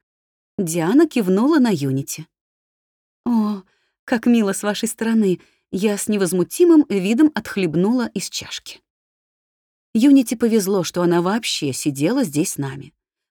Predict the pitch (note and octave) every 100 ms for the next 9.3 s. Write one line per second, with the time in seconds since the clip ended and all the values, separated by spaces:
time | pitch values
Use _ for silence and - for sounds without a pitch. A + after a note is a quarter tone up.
0 | - G3+ F#3+ A3+ A3+ E4 - F3+ D#3 E3+
1 | G#3 A#3+ - D#3 D#3+ E3+ A#3 F#3 D3 -
2 | _ - A#3+ A#3 - F#3 A3+ A#3+ A3 -
3 | - G3 E3 E3+ G#3+ - G#3+ F#3 F3+ E3+
4 | A3+ G3+ E3+ B2+ _ _ - C4 D#4 C#4+
5 | B3+ A#3+ A3+ A#3+ A#3 G#3 A3 B3+ F#3+ -
6 | G#3 G3 F#3 A3+ G#3+ G3 F3+ E3 D#3+ F3
7 | F3+ A3+ G3+ E4+ D4+ D#3 B2+ _ _ _
8 | F3+ F#3+ A3+ G#3 F#3+ F3 - F#3 D3+ C#3+
9 | D#3 C4+ -